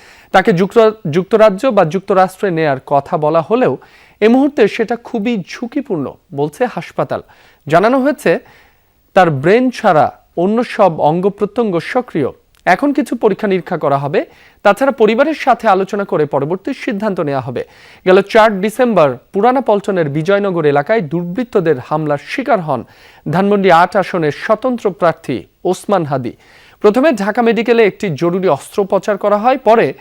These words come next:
পরিবারের দাবির মুখে চিকিৎসা দেয়া হয় রাজধানীর এভারকেয়ার হাসপাতালে।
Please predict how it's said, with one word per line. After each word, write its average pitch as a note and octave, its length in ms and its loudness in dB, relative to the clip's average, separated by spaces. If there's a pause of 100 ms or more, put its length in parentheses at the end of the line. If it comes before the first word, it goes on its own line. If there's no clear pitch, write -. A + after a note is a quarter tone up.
(360)
পরিবারের B3+ 460 2
দাবির F3+ 300 2
মুখে G3 300 0 (100)
চিকিৎসা A#3 480 -4
দেয়া D#3 240 0
হয় B2 240 -4 (280)
রাজধানীর E3 560 -2 (160)
এভারকেয়ার F3 560 0
হাসপাতালে। C3 640 -10